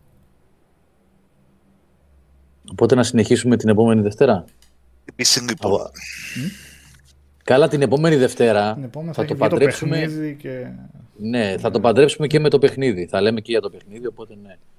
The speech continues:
Speaker 3: Ναι.
Speaker 1: Ενδεχομένως να έχου-, α, όχι, δεν νομίζω να έχουμε πάρει κωδικούς εμείς. Ακόμα είναι νωρίς τη Δευτέρα να μπορούμε να μιλήσουμε, να παίξουμε, να έχουμε παίξει και εμείς οι υπόλοιποι εννοώ. Αλλά θα δούμε, θα δούμε.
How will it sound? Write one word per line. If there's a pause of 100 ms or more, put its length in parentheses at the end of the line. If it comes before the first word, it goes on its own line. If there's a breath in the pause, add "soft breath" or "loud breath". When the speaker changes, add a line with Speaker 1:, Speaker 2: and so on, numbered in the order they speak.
(160)
Speaker 3:
Ναι.
Speaker 1:
Ενδεχομένως
να
έχου-,
α,
όχι,
δεν
νομίζω
να
έχουμε
πάρει
κωδικούς
εμείς.
Ακόμα
είναι
νωρίς (200)
τη
Δευτέρα
να
μπορούμε
να
μιλήσουμε,
να
παίξουμε,
να
έχουμε
παίξει
και
εμείς
οι
υπόλοιποι
εννοώ. (680)
Αλλά
θα
δούμε,
θα
δούμε.